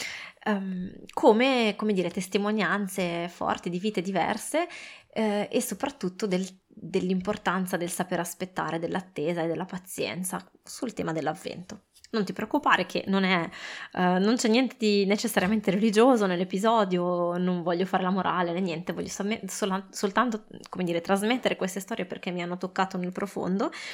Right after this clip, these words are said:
e perché trovo che abbiano qualcosa da regalare a tutti, a tutti quanti e che possono quindi aiutarti e ispirarti nella tua vita, qualunque sia la tua situazione, la tua storia.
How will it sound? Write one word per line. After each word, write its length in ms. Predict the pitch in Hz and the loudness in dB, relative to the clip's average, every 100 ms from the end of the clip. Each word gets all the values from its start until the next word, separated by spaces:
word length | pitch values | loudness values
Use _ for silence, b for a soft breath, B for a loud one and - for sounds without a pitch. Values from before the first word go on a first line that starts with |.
| B B | B B
e 140 | - 208 | -6 -2
perché 240 | 208 214 | -2 -2
trovo 260 | 202 202 196 | 0 0 0
che 200 | 208 190 | -2 -2
abbiano 520 | 185 180 180 185 175 | -2 -2 -2 -2 -4
qualcosa 400 | - 185 190 185 | -6 -6 -4 -2
da 80 | 180 | 0
regalare 400 | 180 175 170 170 | 0 0 0 0
a 20 | |
tutti, 480 | 165 170 - 170 165 | -2 -6 -6 -6 -4
a 80 | - | -6
tutti 260 | - 185 160 | -8 -10 -8
quanti 480 | - 127 170 170 B B B B | -6 -6 -4 -6 B B B B
e 80 | - | -10
che 140 | - | -8
possono 360 | 196 180 - 175 | -2 -2 -2 -4
quindi 220 | 175 180 | -2 -2
aiutarti 600 | 170 190 180 185 - - | -2 -4 -4 -4 -6 -4
e 40 | 175 | -6
ispirarti 680 | - - 170 170 - 180 - | -4 -4 -2 -2 -4 -4 0
nella 240 | 196 233 | 0 0
tua 180 | 226 180 | 0 0
vita, 280 | 180 180 180 | 0 -2 -4
qualunque 340 | 165 175 165 | -4 -4 -4
sia 520 | 165 - 175 143 190 185 | -6 -2 -2 -2 -6 -8
la 140 | - - | -4 -4
tua 100 | - | -4
situazione, 580 | 143 - - - - 208 | -8 -10 -12 -4 2 2
la 80 | - | 2
tua 120 | 175 | -4
storia. 440 | - - 165 165 | -4 -6 -8 -8